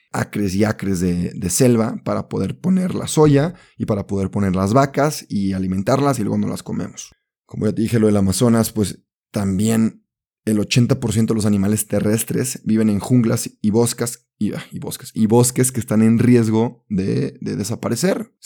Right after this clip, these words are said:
Le estás quitando su casita, entonces si te gustan los jaguares y otros, los tucanes, no sé, animales de la selva,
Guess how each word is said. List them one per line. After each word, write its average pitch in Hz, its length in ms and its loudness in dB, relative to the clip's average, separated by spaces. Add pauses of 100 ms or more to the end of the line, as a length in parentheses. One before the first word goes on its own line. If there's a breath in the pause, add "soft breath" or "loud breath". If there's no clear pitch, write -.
(100)
Le 98 120 -2
estás 101 180 -6
quitando 117 240 2
su 110 100 -2
casita, 110 320 0
entonces 113 220 -2
si - 20 -4
te 123 100 -2
gustan 123 240 0
los 120 100 -2
jaguares 110 580 2
y 87 80 -2
otros, - 460 -6
los - 80 -20
tucanes, 110 520 0
no 90 100 -4
sé, 101 100 -4
animales 92 380 -2
de 92 80 -4
la - 80 -6
selva, 107 360 -2